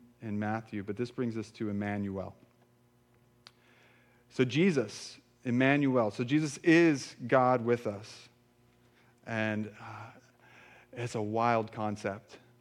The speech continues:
We have in this baby that was born in this manger, we have fully God, fully man, the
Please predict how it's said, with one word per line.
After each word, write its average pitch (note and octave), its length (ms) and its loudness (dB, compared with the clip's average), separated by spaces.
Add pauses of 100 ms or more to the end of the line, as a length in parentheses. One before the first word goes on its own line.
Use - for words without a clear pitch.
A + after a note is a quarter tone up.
(560)
We B2+ 180 0
have D3 380 4 (220)
in C3+ 180 0
this B2+ 220 0
baby B2+ 520 2
that A#2 120 0
was A#2 140 -2
born B2 320 0
in A#2 60 0
this A#2 180 -4
manger, B2+ 360 2
we B2 160 0
have B2 360 0 (200)
fully D#3 380 4
God, C#3 560 6 (600)
fully D#3 460 4
man, C3 640 4
the B2+ 400 2